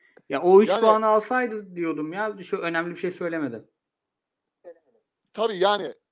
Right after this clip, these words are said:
Speaker 2: e, şimdi hal böyle olunca o zaman hocanın bir kararsızlığını biz burada izleyenler ve takımı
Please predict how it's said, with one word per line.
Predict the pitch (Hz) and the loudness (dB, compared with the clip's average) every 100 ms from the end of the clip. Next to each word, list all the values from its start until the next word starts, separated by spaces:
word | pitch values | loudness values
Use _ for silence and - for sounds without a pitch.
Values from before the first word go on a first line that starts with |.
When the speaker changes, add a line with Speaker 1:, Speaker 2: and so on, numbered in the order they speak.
| - | -14
Speaker 2:
e, | 139 135 131 120 - | -10 -10 -10 -12 -16
şimdi | - 202 | -16 -4
hal | 190 233 | 0 2
böyle | 220 220 | 2 0
olunca | 269 262 226 262 | -2 -10 -10 -10
o | 180 185 | -10 -8
zaman | 233 277 277 _ _ _ _ _ | -8 -10 -14 _ _ _ _ _
hocanın | 165 170 214 262 | -6 -4 -6 -8
bir | 214 | -10
kararsızlığını | - 190 202 202 196 214 247 | -2 2 2 0 -8 -10 -10
biz | 185 156 | -10 -10
burada | 160 160 143 _ _ _ _ | -2 -2 -2 _ _ _ _
izleyenler | 180 147 170 165 165 165 | -16 -2 0 2 0 -2
ve | 156 | -2
takımı | 160 156 165 165 | -4 -8 -6 -6